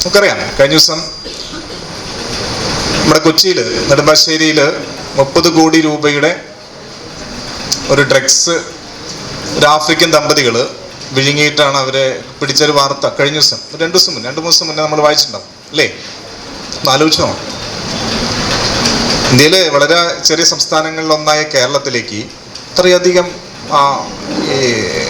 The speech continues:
മയക്കുമരുന്നുകൾ ഇത് ആർക്ക് വേണ്ടിയാണ് കൊണ്ടുവരുന്നത്? ആരാണ് ഇതിൻ്റെ ഉപഭോക്താക്കൾ? എന്താണ് ഇതിൻ്റെ മോട്ടിവേഷൻ?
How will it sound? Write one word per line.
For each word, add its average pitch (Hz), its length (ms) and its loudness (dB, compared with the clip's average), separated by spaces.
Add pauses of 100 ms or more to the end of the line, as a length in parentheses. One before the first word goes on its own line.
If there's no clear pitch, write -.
(540)
മയക്കുമരുന്നുകൾ 147 720 2
ഇത് 117 120 2
ആർക്ക് 151 320 0
വേണ്ടിയാണ് 156 500 2 (100)
കൊണ്ടുവരുന്നത്? 120 480 -4 (1000)
ആരാണ് 175 440 4
ഇതിൻ്റെ 160 200 0
ഉപഭോക്താക്കൾ? 131 680 2 (1200)
എന്താണ് 190 320 4
ഇതിൻ്റെ 180 140 2
മോട്ടിവേഷൻ? 131 560 2